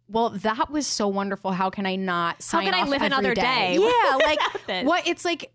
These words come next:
Speaker 1: it's like this day would seem so anticlimactic and blah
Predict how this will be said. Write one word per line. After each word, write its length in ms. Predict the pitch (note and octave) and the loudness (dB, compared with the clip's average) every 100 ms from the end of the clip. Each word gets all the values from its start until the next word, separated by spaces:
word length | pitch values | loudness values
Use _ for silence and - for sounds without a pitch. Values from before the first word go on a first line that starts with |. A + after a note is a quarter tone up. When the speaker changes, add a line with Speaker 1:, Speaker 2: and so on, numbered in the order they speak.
| _ | _
Speaker 1:
it's 220 | D4 - | -8 -4
like 280 | D#4 D4 - - | -2 -2 -4 -12
this 300 | A3+ C4+ - | -4 -4 -2
day 260 | A#3+ B3 | 0 0
would 300 | B3 A3 G#3 | 0 -2 -2
seem 240 | - G#3+ G3+ | -2 -2 -2
so 340 | G#3 G3+ G#3 | 0 0 0
anticlimactic 1120 | - F#3+ G3 F#3 - F3+ F3+ D#3 D#3 E3+ F3 - | -2 -4 -2 -4 -4 -8 -6 -6 -6 -10 -12 -12
and 240 | F3 E3+ - - _ - | -12 -12 -16 -20 _ -4
blah 480 | F#3 C#3+ C#2+ G2+ | -2 0 0 -2